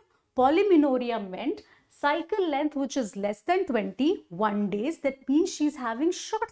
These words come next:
cycles. She is having, uh, bleeding too often over a period of time. So this is what we call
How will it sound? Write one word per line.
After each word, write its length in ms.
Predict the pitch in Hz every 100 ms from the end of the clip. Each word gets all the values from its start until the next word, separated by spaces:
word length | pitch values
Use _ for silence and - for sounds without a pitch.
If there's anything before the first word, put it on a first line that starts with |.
| _
cycles. 520 | 302 196 - 214 -
She 480 | - - 370 392 302
is 180 | 339 320 -
having, 680 | 202 196 190 202 233 262 - - - -
uh, 260 | 233 233
bleeding 680 | 208 185 285 320 330 339 - -
too 240 | 294 - - -
often 640 | 311 403 - - 370 208 226 - -
over 240 | 285 277
a 120 | 294 302
period 380 | 240 214 202
of 240 | 208 202 - -
time. 600 | 339 294 208 269 285 285
So 140 | - 294
this 300 | 240 339 415
is 140 | 320
what 200 | 330 330
we 220 | 330 330
call 440 | 294 254 226 240